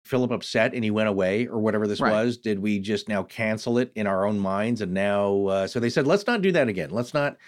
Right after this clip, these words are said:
Speaker 1: get testy with him," right? My other favorite, uh, non, uh, corporeal entity, twenty-one oh nine. Would get
Speaker 2: Yes.
Speaker 1: testy in the vertical plane. That's a reference to the vertical plane where it's like
Speaker 2: Yes, that's a
Speaker 1: he gets
Speaker 2: series we've done,
Speaker 1: testy.
Speaker 2: folks. Look it up. If you haven't heard it,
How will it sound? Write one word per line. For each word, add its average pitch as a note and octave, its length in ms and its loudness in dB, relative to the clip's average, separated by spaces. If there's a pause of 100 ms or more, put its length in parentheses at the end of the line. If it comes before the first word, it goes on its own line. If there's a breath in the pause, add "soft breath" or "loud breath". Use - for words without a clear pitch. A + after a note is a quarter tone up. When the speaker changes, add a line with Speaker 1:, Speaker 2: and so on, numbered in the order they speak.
(540 loud breath)
Speaker 1:
get - 180 -2
testy D#3+ 420 0
with G2+ 220 2
him," D#2 260 -6
right? F2 360 -6 (520 soft breath)
My B2 140 2
other C3+ 160 6
favorite, G#2 420 0
uh, F#2 260 2 (500 loud breath)
non, G2+ 500 2
uh, F2 520 0 (320)
corporeal G#2 640 2
entity, F#2+ 300 -2
twenty-one C#3 400 4
oh C3+ 80 6
nine. G#2+ 520 2 (720 loud breath)
Would C#3 160 6
get D#3+ 100 6
Speaker 2:
Yes. - 160 0
Speaker 1:
testy G2+ 640 0
in G2+ 80 -2
the A2 60 0
vertical A#2 280 4
plane. F#2 360 0
That's F#2+ 240 -2
a G2+ 40 -2
reference F#2+ 340 -2
to G2+ 100 -4
the F#2 80 -2
vertical F#2 260 -2
plane A#2+ 320 2
where G#2+ 160 0
it's G2+ 160 -4
like G2 160 2
Speaker 2:
Yes, C3 240 0
that's C3 220 -4
a - 20 0
Speaker 1:
he D3 80 4
gets D3+ 240 6
Speaker 2:
series - 40 -6
we've - 140 6
done, F3 120 4
Speaker 1:
testy. E3+ 160 6
Speaker 2:
folks. E3+ 320 2
Look E3 180 2
it E3 60 4
up. F3 280 4
If D#3 120 0
you C#3 80 4
haven't D3 240 2
heard D#3 200 2
it, - 200 -2